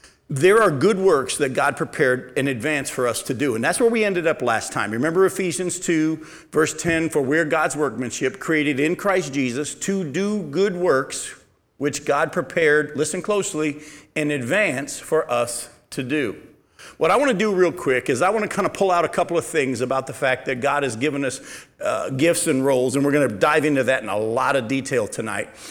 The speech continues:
But there's a couple aspects of it that I wanna point out before we really get into it from the scriptures here tonight. So go to Titus chapter three. Titus chapter three, we're gonna look at verses one through eight.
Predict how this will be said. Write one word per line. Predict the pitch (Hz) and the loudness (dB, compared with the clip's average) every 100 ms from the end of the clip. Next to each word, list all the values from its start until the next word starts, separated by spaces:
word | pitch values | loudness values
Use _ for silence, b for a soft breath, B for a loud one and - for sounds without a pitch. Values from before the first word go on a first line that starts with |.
| B | B
But | 185 | -2
there's | 180 156 | -2 2
a | |
couple | 254 233 | 4 4
aspects | 202 196 - 156 160 | 4 2 0 0 2
of | 139 | 0
it | 143 | 0
that | 139 | 0
I | |
wanna | 147 151 | 0 0
point | - - 160 | -4 -4 -2
out | 151 135 - 110 | 0 -2 -6 -6
before | 123 165 139 | -4 0 0
we | 131 | 0
really | 120 151 156 139 | 0 2 2 2
get | 131 120 | -2 -4
into | 110 123 117 | -4 -4 -4
it | 117 B B B | -4 B B B
from | 147 | 0
the | 143 | 0
scriptures | - 143 - 120 | 0 -2 -2 -4
here | - 120 | -2 -2
tonight. | 117 113 95 | -2 -4 -2
So | - 180 143 B B | 2 2 0 B B
go | 233 | 2
to | 262 | 2
Titus | - 214 190 180 | -2 -2 0 -2
chapter | - - 139 - 147 | -4 -2 -2 -2 -6
three. | - 117 104 - - _ _ _ _ b b b - | -6 -6 -6 -8 -20 _ _ _ _ b b b -2
Titus | 190 220 214 | 2 2 2
chapter | 196 170 180 | 2 2 0
three, | 160 151 131 | -4 0 2
we're | 151 | 2
gonna | 185 | 2
look | 180 | 2
at | 165 | 2
verses | 143 147 139 110 | 2 2 0 -2
one | 139 156 156 147 B B B | 0 0 0 -4 B B B
through | 139 139 | -6 -2
eight. | 131 113 - | -2 -4 -8